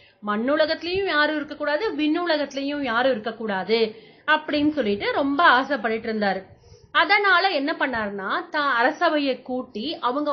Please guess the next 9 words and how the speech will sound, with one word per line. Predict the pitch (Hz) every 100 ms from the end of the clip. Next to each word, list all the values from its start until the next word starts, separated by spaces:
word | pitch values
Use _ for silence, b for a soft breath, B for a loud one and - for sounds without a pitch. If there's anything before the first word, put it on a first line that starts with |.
| 240
முன்னாடி | 240 277 311 302 240
வந்து | 196 294 349
இந்த | 285 294 269
ஆ-, | 226 226
தன்னோட | 240 247 240 226
ஆசையை | 262 285 277 226
வந்து | 196 208 440 B B B B
அறிவிச்சாரு. | 320 311 277 - 247 190 180 - b b b
ஆனா | 196 226 302